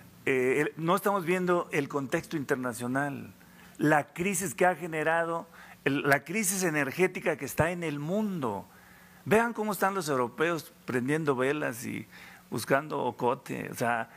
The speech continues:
eh, ven lo que está pasando que en el tema de sus gasolinas, el tema de su energía, Estados Unidos, eh, este, China y, y nosotros vamos en la dirección correcta.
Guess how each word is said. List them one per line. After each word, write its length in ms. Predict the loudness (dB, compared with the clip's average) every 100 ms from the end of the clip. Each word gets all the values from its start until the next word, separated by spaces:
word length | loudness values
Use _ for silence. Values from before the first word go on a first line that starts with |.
| -20 -20 -20 -20 -20 -20
eh, 200 | -16 -16 -14 -12 -4
ven 240 | 4 4 4
lo 80 |
que 80 | -2
está 220 | 0 2
pasando 500 | 2 2 2 0 -2
que 340 | -2 0 0 0
en 80 | -2
el 120 | -2
tema 200 | 0 0
de 60 |
sus 160 | -2 -2
gasolinas, 600 | -2 0 -2 -2 -2 -2
el 100 | -2
tema 160 | -2 -2
de 80 | -2
su 140 | -2
energía, 680 | -2 -4 -2 -2 0 -2 -6 -14 -2
Estados 480 | -2 2 0 0 -4
Unidos, 580 | -4 -4 0 0 -2 -4 -16 -10
eh, 380 | -2 -2 0 -2
este, 280 | -4 -4 -6
China 600 | -2 -2 0 0 0 0 -4 -18 -8
y, 340 | -4 0 0 0
y 60 |
nosotros 640 | 0 -2 2 2 2 -2 -4 -6
vamos 300 | -2 0 2
en 100 | 2
la 60 | 2
dirección 440 | 2 0 -4 -6
correcta. 880 | -4 -6 -4 -6 -6 -6 -4 -4 -8